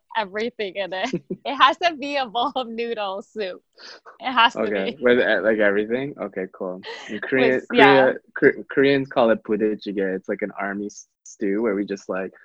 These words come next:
Speaker 2: throw
Speaker 1: Put everything in there.
Speaker 2: everything. Yeah, we just
Speaker 1: Exactly.
Speaker 2: throw everything. Cheese, noodles, like, everything. All right, cool. That brings us to the end of the Random Five. So cool. I got to know you a little bit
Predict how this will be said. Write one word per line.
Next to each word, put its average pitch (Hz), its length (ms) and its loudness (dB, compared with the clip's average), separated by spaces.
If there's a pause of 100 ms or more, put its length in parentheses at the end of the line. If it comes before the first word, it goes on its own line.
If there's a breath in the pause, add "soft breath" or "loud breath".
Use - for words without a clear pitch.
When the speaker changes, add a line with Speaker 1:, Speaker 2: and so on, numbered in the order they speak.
(340 loud breath)
Speaker 2:
throw - 180 6
Speaker 1:
Put 269 80 8
everything 294 460 8
in 269 100 0
there. 233 260 4
Speaker 2:
everything. 214 280 0
Yeah, 113 300 6
we 113 80 2
just 117 140 -2
Speaker 1:
Exactly. 123 240 2
Speaker 2:
throw 127 160 6
everything. 117 440 2
Cheese, 135 600 0
noodles, 127 500 0
like, 101 160 -2
everything. 104 500 -2 (520 loud breath)
All 113 120 2
right, 98 240 0
cool. 101 220 2
That 135 180 6
brings 165 200 4
us 160 140 4
to 160 100 2
the 139 200 6
end 127 140 0
of 127 80 -2
the 123 100 0
Random 113 400 -2
Five. 104 340 -6
So 104 280 -4
cool. 107 220 -4
I 98 80 -2
got 101 180 -6
to 104 100 -12
know 101 140 -8
you 101 200 -4
a - 20 -6
little 101 140 -8
bit 98 200 -6